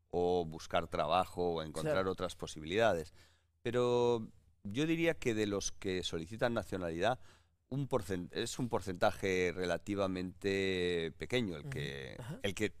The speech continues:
Speaker 2: El que termina
Speaker 1: el que se
Speaker 2: yéndose.
Speaker 1: va,
Speaker 2: Ajá,
Speaker 1: de hecho, ¿no?
Speaker 2: ajá. Ramón, y haciendo un poco de historia, ¿no? No, no tengo el dato concreto, pero me imagino que, eh, atravesados por las, por las guerras, lamentablemente, a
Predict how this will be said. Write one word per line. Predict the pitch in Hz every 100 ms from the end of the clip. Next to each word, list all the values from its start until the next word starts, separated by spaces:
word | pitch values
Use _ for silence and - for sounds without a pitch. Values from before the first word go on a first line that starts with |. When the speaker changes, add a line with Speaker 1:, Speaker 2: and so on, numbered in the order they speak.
| 87
Speaker 2:
El | 92
que | 139
termina | - 165 170
Speaker 1:
el | 175
que | 170
se |
Speaker 2:
yéndose. | 170 131 120
Speaker 1:
va, | 135 110 - -
Speaker 2:
Ajá, | 139
Speaker 1:
de | 107 80
hecho, | - - -
¿no? |
Speaker 2:
ajá. | 107 - - - _ _
Ramón, | 160 190 240 226
y | 185
haciendo | 175 240 262
un | 220
poco | 233
de | 190
historia, | 147 143 120
¿no? | 143
No, | 170 156
no | 151
tengo | - 160
el | 143
dato | 151 143
concreto, | 131 147 135
pero | 123 127
me | 127
imagino | 131 131 120 196 185
que, | 147 170 127 -
eh, | - 123 120
atravesados | 117 113 120 120 165 165
por | - 147
las, | 127 127
por | - 113
las | 110
guerras, | 160 151 147
lamentablemente, | 131 123 120 151 143 165 147 143
a | 120 -